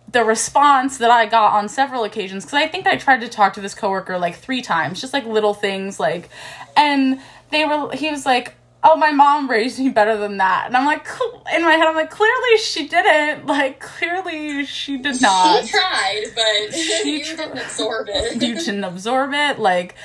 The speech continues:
Speaker 1: but that's the thing is, like, like, we're not, like, whenever I'm calling someone out, I'm not trying to be like, "Hey, you suck." Like,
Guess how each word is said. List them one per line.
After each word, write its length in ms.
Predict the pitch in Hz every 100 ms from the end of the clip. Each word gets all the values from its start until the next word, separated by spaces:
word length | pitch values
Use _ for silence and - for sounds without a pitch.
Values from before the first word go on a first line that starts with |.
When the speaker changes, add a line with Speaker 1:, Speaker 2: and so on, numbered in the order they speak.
| - - -
Speaker 1:
but 140 | 311
that's 220 | - 311
the 80 | 381
thing 320 | - 302 311
is, 100 | 254
like, 140 | 214 - - _ _
like, 240 | 233 214 - - -
we're 200 | 214 262
not, 480 | 285 294 285 - -
like, 160 | 214 214
whenever 220 | 254 302
I'm 140 | 302 262
calling 220 | 254 233
someone 220 | 240 202
out, 180 | 185 196
I'm 80 | 185
not 180 | 196 -
trying 160 | 202
to 60 | 190
be 100 | 190
like, 180 | 175 170
"Hey, 280 | 220 202 185
you 240 | 180 190
suck." 520 | 185 - 180 180 - -
Like, 520 | 196 175 170 147 -